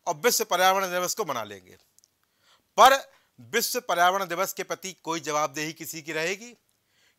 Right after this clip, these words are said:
कि वो गंदगी नहीं फैलाएंगे, कि वो खुले में मल नहीं करेंगे,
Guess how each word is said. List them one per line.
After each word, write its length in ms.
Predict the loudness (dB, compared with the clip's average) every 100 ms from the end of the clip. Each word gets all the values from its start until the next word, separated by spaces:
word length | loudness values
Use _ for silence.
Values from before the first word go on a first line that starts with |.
| -12
कि 80 |
वो 280 | -10 -10 _ _ -8
गंदगी 340 | -6 -6 -8
नहीं 120 | -10
फैलाएंगे, 600 | -12 -12 -12 -12 -16 -20 _ _ _ _ _
कि 120 | -10 -8
वो 100 | -6
खुले 260 | -6 -4
में 60 | -4
मल 200 | -4 -4
नहीं 240 | -4 -6
करेंगे, 480 | -8 -10 -12 -18 -20